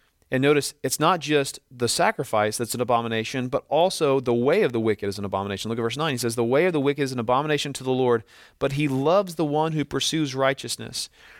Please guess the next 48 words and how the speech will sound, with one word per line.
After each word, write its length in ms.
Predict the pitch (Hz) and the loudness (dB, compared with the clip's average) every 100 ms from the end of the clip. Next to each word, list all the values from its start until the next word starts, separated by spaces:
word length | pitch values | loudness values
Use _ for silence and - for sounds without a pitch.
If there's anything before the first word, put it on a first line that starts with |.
| - _ _ 151 | -20 _ _ -2
It's 100 | 147 | 0
this 160 | 160 | 2
idea 380 | 160 139 156 175 | 2 2 0 2
of 280 | 135 131 123 | 4 2 2
someone 420 | - 156 156 135 | -2 -2 0 -2
who 220 | 127 139 | -2 -4
is 260 | 117 131 123 | 0 0 -2
humble, 380 | - 175 120 104 | -4 -4 -2 -2
who 140 | 123 | -2
wants 200 | 123 127 | -2 -4
to 100 | 131 | -4
be, 140 | 123 | -4
who 200 | 120 139 | -4 -2
is 100 | 131 | -2
teachable, 600 | - - 180 123 107 110 - _ - _ - | -2 -4 -4 -2 -4 -6 -12 _ -20 _ -6
right? 220 | 135 135 | -2 -2
If 100 | 123 | -2
you 120 | 135 | -4
can 140 | 147 139 | -2 -4
be 200 | 170 - | -6 -6
anything, 480 | 165 190 - 127 131 | -4 -2 -2 -4 -4
be 180 | 139 151 | -6 -8
teachable, 480 | - 190 - 107 107 | -6 -6 -6 -4 -4
because 280 | 117 127 | -2 -2
that's 200 | 131 131 | 0 -2
where 100 | 147 | -2
you 100 | 139 | -4
can 120 | 131 131 | -4 -4
find 240 | 131 123 | -4 -2
the 60 | 123 | -2
Lord. 400 | 147 123 107 123 _ _ _ _ _ _ _ - | -2 -2 -4 -12 _ _ _ _ _ _ _ -4
Um, 380 | 135 131 127 - _ _ _ _ _ _ _ _ _ _ - | 0 0 -4 -10 _ _ _ _ _ _ _ _ _ _ -4
but 80 | 123 | 0
look 200 | 139 151 | 2 0
at 60 | |
the 100 | 139 | -4
sac-, 320 | - 131 131 | 0 2 2
look 120 | 147 175 | -2 -2
at, 100 | 151 | 0
look 140 | 170 | 0
at 40 | |
the, 80 | 170 | 0
the, 500 | 127 143 127 117 113 117 _ _ _ _ _ | -2 2 2 2 -2 -10 _ _ _ _ _
the, 120 | 123 117 _ | -8 -8 _
the 380 | 135 120 110 107 | -2 0 0 -2
product 500 | - 156 147 131 127 | -4 2 2 2 -2
of 140 | 110 | -6
punishment. 500 | 139 127 - 113 104 | -4 -4 -4 -6 -10